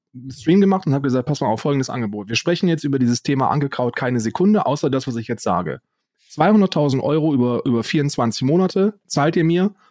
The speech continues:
und spendet an eine, an eine, ähm, an einen wohltätigen Zweck meiner Wahl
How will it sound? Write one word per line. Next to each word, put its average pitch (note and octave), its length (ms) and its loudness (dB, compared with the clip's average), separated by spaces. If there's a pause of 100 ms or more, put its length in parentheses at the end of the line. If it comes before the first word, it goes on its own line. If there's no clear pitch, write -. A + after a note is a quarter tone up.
(120)
und C3 160 0
spendet F3 440 2
an C3 200 0
eine, B2 280 0
an A#2+ 160 -2
eine, G#2+ 400 -2
ähm, A2 420 -2 (100)
an B2 120 -2
einen B2 160 0
wohltätigen B2+ 480 0
Zweck B2 220 -4
meiner G2+ 260 0
Wahl F3 240 0